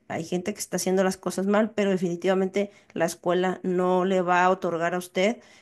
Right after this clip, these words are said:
eh, una, una educación ahorita, lamentablemente, una educación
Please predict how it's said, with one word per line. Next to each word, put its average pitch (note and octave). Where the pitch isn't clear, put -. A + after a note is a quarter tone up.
eh, E3+
una, F3+
una F3+
educación E3+
ahorita, G#3
lamentablemente, G3
una F3+
educación G3+